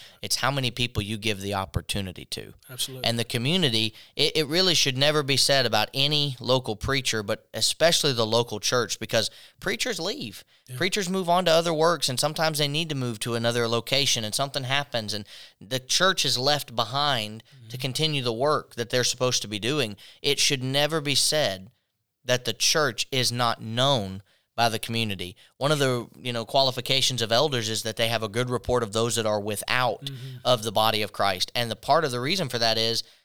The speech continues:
Speaker 1: they need to be known as good people because they're a big influence in coming to church and
Speaker 2: Sure.
Speaker 1: being a part of the body. Well, it's not just an eldership qualification.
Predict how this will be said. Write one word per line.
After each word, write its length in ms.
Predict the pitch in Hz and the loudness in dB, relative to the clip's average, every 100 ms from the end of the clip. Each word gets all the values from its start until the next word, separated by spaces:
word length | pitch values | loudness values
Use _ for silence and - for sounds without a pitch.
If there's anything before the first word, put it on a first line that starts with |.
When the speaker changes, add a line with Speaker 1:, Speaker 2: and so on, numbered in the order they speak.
| _ _ | _ _
Speaker 1:
they 80 | 123 | -2
need 160 | 175 | 0
to 60 | 165 | 0
be 100 | 147 | 0
known 240 | 139 160 151 | 4 4 2
as 120 | 104 | -2
good 280 | 107 139 - | -2 -2 0
people 360 | 139 175 127 | -2 0 -4
because 340 | 120 123 123 113 | -2 0 0 2
they're 180 | 131 156 | 2 2
a 40 | |
big 220 | 110 139 147 | 0 -2 -2
influence 440 | 156 143 139 123 | -2 -4 -4 -4
in 80 | 123 | -2
coming 300 | 156 196 151 | 0 0 0
to 80 | 110 | -2
church 400 | - 110 139 113 | -2 0 -2 -2
and 80 | 110 | -2
Speaker 2:
Sure. 60 | |
Speaker 1:
being 220 | 117 185 151 | 0 0 0
a 40 | |
part 240 | 131 127 117 | 4 4 2
of 60 | |
the 80 | 104 | -2
body. 460 | 104 101 101 120 127 - - _ - | 0 0 0 -4 -8 -18 -20 _ -2
Well, 120 | 143 | 0
it's 140 | 156 170 | 0 2
not 200 | 190 131 | 0 2
just 280 | 170 196 165 | 2 2 2
an 100 | 139 | 4
eldership 540 | 165 151 127 - - | 4 2 0 -2 -2
qualification. 840 | - 110 101 101 101 95 - 53 | 2 2 0 -4 -4 -2 -4 -6